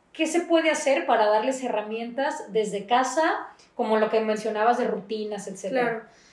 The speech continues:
Speaker 2: Creo que principalmente es que los papás se permitan escuchar y ver a sus hijos. O sea, sentarse y, y de verdad escuchar y ver qué es lo que traen o, o qué les quieren decir. Aunque todo esté bien en casa, pues ver qué sucede con ellos.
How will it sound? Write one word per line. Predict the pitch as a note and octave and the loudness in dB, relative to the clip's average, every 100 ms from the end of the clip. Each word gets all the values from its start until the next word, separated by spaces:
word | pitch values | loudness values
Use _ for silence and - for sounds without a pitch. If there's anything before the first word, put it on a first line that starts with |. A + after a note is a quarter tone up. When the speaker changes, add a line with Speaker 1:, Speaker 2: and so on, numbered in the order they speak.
| _ _ _ _ | _ _ _ _
Speaker 2:
Creo | D#4 D#4 | -2 2
que | G4 | 2
principalmente | - D#4+ D#4 D4+ D#4 D#4+ E4+ E4+ F#4 | 2 0 0 -2 -2 -2 -2 0 0
es | F4+ - - - - | 0 -4 -8 -10 -6
que | D#4 | 0
los | C#4+ - | 0 2
papás | B3 B3+ C4 C4+ | -2 2 0 2
se | D4 | -2
permitan | - B3+ A#3 B3 C#4+ C#4 F4 E4+ | -2 -2 0 0 -2 0 0 0
escuchar | C4+ - A#3 A3+ C4+ B3+ C4+ - - | -4 -6 -10 -6 0 0 0 -4 -8
y | A3+ | -8
ver | G#3 B3 B3 | 0 2 2
a | C#4 | 0
sus | C4 A#3+ | -4 -8
hijos. | G#3+ - - _ | -12 -14 -20 _
O | A#3 | -2
sea, | A#3+ | 0
sentarse | C4 A#3 A#3 B3 B3 D#4 | 2 0 2 0 2 -2
y, | C4+ B3+ | -2 0
y | |
de | A#3+ | 2
verdad | A#3 A#3 A#3 | 2 0 2
escuchar | C4 - B3 - A#3+ A#3+ | 0 -2 -10 -8 -6 -4
y | A#3+ | -6
ver | G#3 A#3 A#3+ - | -2 -4 -4 -2
qué | B3 | -2
es | B3 | 0
lo | C4+ | -2
que | B3+ | -2
traen | B3 A3 A3 A3+ A3+ A3+ - - _ - | -4 -4 -2 -2 -4 -6 -16 -20 _ -4
o, | A#3+ | 2
o | B3 C4 | 4 4
qué | C#4+ | 4
les | E4+ - | 2 0
quieren | E4 E4 D#4 | -4 -2 0
decir. | C4 D4 E4+ | -2 -2 -2
Aunque | B3+ B3 A3+ | 0 2 0
todo | A#3 C4+ | 2 0
esté | D4 D4+ | 0 -4
bien | D4 C#4+ | -4 -4
en | C#4+ C#4 | -8 -4
casa, | B3+ C4 D4+ | -4 -4 -8
pues | D4+ A#3+ | -8 -2
ver | A#3+ B3 | 0 0
qué | C#4 | -4
sucede | - - B3 B3 | -8 -4 -2 -2
con | B3+ A3+ | -2 -2
ellos. | A3+ D4+ | -4 -4